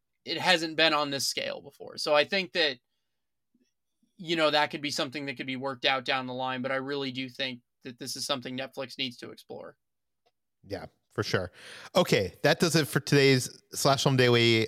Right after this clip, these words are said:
Speaker 2: Uh, d-, do you wanna plug your Tales from the Box Office, which is kind of relevant?
Speaker 1: Oh, yeah, sure. So this past weekend, I, like I said before, I generally try to tie it to something,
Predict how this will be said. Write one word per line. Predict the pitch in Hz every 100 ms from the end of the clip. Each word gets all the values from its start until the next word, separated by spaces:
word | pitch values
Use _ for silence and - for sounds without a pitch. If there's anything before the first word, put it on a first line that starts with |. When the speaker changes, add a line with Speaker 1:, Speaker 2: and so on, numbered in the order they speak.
| -
Speaker 2:
Uh, | 123 120 123
d-, | -
do | 143 156
you |
wanna | 226 262
plug | - 226 208
your | 220 202 208 185 -
Tales | - 170 180
from | 196
the | 160
Box | 135 143 -
Office, | 196 190 220 214
which | 165 143
is |
kind | - 160
of | 139
relevant? | 147 127 85 - - - _ _ -
Speaker 1:
Oh, | 294
yeah, | 294 262
sure. | 247 226
So | - 226
this | 208 233
past | 247 220
weekend, | 208 202 180
I, | 175 175
like | 196 190
I |
said | 196 196 160
before, | 156 175 156
I |
generally | 156 190 214 196 180
try | 185
to | 156
tie | 123 156 151
it | 147
to | 139
something, | 151 131 143 135